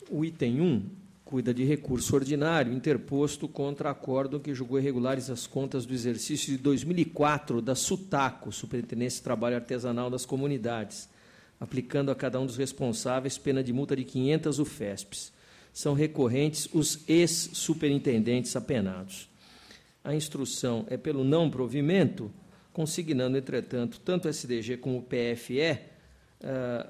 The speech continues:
a possibilidade de redução ou exclusão da sanção pecuniária imposta. Preliminar, conheço dos recursos.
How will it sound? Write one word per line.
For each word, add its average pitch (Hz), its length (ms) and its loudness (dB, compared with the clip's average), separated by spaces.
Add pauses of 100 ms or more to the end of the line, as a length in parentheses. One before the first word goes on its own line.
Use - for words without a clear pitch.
(120)
a 131 80 -8
possibilidade 131 920 -4
de 131 260 -4
redução 147 680 0
ou 160 100 2
exclusão 131 540 0
da 131 100 -2
sanção 123 400 -4
pecuniária 113 600 2
imposta. - 520 -6 (400)
Preliminar, 131 520 4
conheço 147 640 4
dos 147 180 0
recursos. - 760 -4